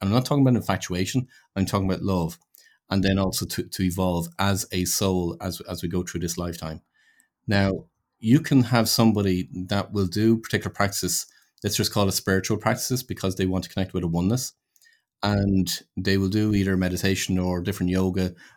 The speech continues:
or whatever it might be, wh-, whatever the practices are, in terms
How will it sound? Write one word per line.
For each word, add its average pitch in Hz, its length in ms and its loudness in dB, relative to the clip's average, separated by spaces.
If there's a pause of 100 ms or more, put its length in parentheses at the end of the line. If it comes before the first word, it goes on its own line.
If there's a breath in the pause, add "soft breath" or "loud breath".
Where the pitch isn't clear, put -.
(160 loud breath)
or 92 320 -2
whatever 107 260 2
it - 20 2
might 90 100 2
be, 82 140 0
wh-, 82 240 -6
whatever 107 280 2
the 92 120 -2
practices 90 440 -6
are, 85 240 -2 (420 soft breath)
in 95 140 2
terms 95 400 2